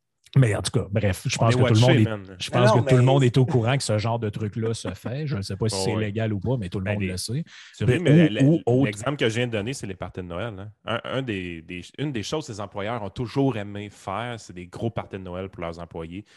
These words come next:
Speaker 2: Team
Speaker 3: C'est pas
Speaker 2: building.
Speaker 3: taxable.
Speaker 2: C'est pas taxable ? T'es sûr, Vincent ?
Speaker 3: C'est, non, mais quand c'était pas taxable, c'est pour ça que
Speaker 2: Quand
Speaker 3: ça
Speaker 2: c'est,
Speaker 3: s'est développé.
Speaker 2: quand c'était pas taxable, écoute,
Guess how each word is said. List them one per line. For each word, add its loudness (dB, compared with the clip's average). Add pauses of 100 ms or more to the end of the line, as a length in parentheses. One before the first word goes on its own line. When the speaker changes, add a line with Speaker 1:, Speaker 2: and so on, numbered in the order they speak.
(220)
Speaker 2:
Team -6
Speaker 3:
C'est -2
pas -2
Speaker 2:
building. -8
Speaker 3:
taxable. -10 (1040)
Speaker 2:
C'est -10
pas -2
taxable ? -6
T'es -6
sûr, -4
Vincent ? -10
Speaker 3:
C'est, -8
non, -2
mais -2
quand 2
c'était -2
pas 2
taxable, 0
c'est -16
pour -12
ça -10
que -2
Speaker 2:
Quand 0
Speaker 3:
ça -6 (100)
Speaker 2:
c'est, -14
Speaker 3:
s'est -2
développé. 0
Speaker 2:
quand 0
c'était -4
pas -6
taxable, -10
écoute, -6